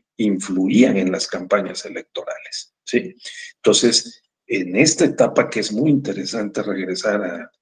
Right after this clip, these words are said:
a examinar cómo se dio el debate y cómo se emitieron algunos acuerdos administrativos mínimos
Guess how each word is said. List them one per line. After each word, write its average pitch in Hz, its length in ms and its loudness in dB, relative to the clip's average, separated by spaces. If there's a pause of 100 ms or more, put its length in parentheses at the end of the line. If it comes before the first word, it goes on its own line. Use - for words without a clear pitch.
a 95 100 -6
examinar 98 760 0 (400)
cómo 117 320 6
se - 180 -2
dio 101 260 4
el 104 160 0
debate 104 640 0
y 98 120 -14
cómo 113 360 -2
se 101 220 0
emitieron 98 600 0
algunos 170 560 -2
acuerdos 110 800 -2
administrativos 95 1200 -2
mínimos 151 720 -2